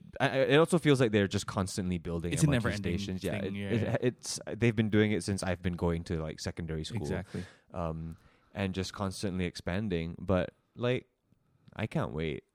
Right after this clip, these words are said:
Speaker 2: Yeah.
Speaker 1: Just because it makes things a lot simpler, and I really
Speaker 2: Mm-hmm.
Speaker 1: like taking the train.
Speaker 2: Yeah, me too. And, like, in the thirteen years that I've been here, we've gone from three train lines. E-, and, like, when I got here, like, the Northeast line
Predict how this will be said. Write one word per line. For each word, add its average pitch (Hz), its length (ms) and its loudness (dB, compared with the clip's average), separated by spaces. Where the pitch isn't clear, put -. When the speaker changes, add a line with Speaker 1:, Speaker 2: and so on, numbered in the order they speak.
Speaker 2:
Yeah. 131 320 0
Speaker 1:
Just 113 180 -4
because 113 400 2
it 95 120 0
makes - 440 -4
things 90 400 -2
a 85 40 -2
lot 82 220 -4
simpler, 98 400 -2
and 90 140 -6
I 85 60 -4
really 87 300 -2
Speaker 2:
Mm-hmm. 80 100 -2
Speaker 1:
like - 140 -6
taking 87 260 -6
the 82 60 -4
train. 87 440 -4
Speaker 2:
Yeah, 269 260 -4
me 170 120 0
too. 127 180 -2
And, 160 100 -2
like, 180 140 4
in 170 80 4
the 175 80 8
thirteen 220 360 4
years 131 200 2
that 131 80 4
I've 110 120 0
been 117 140 -2
here, 107 120 -2
we've 110 160 -4
gone 120 140 2
from 101 220 -8
three 139 280 -2
train 175 280 -4
lines. 190 240 -4
E-, 196 160 -4
and, 175 80 2
like, 185 160 2
when 165 120 4
I 208 40 2
got 131 220 4
here, 139 100 0
like, 110 140 -4
the 107 80 -4
Northeast 117 480 -2
line 101 300 -6